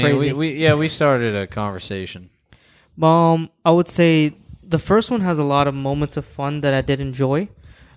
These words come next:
Speaker 2: Although overall, I wasn't too crazy about the first one, as you guys, as you might know as well. But I think for this one, where those moments of fun were interesting to me in the first one, I think it, this one exhausted that novelty,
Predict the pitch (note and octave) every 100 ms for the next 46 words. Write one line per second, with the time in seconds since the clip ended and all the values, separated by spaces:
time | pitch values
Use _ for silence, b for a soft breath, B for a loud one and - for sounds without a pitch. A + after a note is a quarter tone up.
0 | - - D3 C#3+ D3 D3+ C#3 C#3+ C#3 C#3
1 | C#3+ C#3 C3+ C#3 C#3+ D#3+ - C#3+ C3 C3+
2 | C#3 C#3 - C#3+ - C3+ C#3 C#3+ C#3+ C3+
3 | C3+ C3 C3 B2 - _ _ _ E3 D#3
4 | D#3 C#3 C#3 D3 C3+ C3+ C3+ C#3+ - b
5 | b b b b _ E3 D#3 D#3 _ E3+
6 | D#3 F#3 G3 - D#3+ C#3 E3 E3 F#3 G#3
7 | G#3+ - E3+ D3 D3 D3 C#3+ C#3+ - _
8 | _ E3+ D3+ D3+ D#3 D3 D3+ D3+ - C#3+
9 | - - C#3+ C#3+ D3 D#3+ E3 C3+ C#3 C3+
10 | C3 D3 D3 D3 - C#3+ C3+ C3+ C#3 C#3
11 | C3 - D3 - F3+ G3 - C#3+ D#3 D3
12 | D3+ D3+ D3 C#3 D3 C#3+ C#3 C3+ C#3 _
13 | _ _ C#3+ C3+ C#3 C#3 - C#3 C3 B2+
14 | C#3 C3 C3 B2+ C3 C3